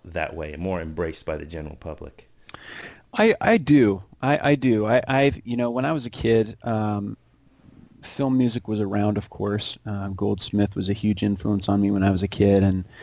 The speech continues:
Speaker 2: but, but even more so, and I, I've, I've tried to kind of educate the people that I run into, uh, in, in this arena. Uh, a hu-, probably the,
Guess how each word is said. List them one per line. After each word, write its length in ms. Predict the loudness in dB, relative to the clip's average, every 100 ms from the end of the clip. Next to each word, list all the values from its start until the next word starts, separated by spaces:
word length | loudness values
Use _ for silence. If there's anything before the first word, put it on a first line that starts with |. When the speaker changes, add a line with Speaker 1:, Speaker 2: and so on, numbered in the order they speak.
| -18 -10 0
Speaker 2:
but, 240 | 2 2 -2
but 400 | 0 4 6 4 _ -20 -20 _ _ _ _ -20 _ -6
even 280 | 0 2
more 320 | 4 4 4 4
so, 440 | 2 2 2 2
and 120 | 2
I, 160 | 2 0
I've, 280 | 0 -2 -4 -6
I've 120 | -6
tried 340 | -2 0 2
to 260 | 2 2 2 -4 _ _ _ -20 _
kind 180 | -6 -4
of 80 | -2
educate 480 | 0 0 0 0 0 _ _
the 120 | -10
people 280 | -4 -2 0
that 120 | 2 4
I 160 | 4
run 220 | 2 2
into, 540 | 0 -2 -4 -4 -4 -8 _ _ -8
uh, 440 | -4 -4 -4 -6 -8
in, 200 | -6 -6 -4
in 140 | 0
this 280 | 0 0 -4 -6
arena. 500 | 0 4 4 4 0 -6 -18 -20 -6 0
Uh, 260 | 4 2 2
a 100 | -2
hu-, 460 | 0 0 0 -4 -8
probably 440 | -2 2 4 4 4
the, 160 | 2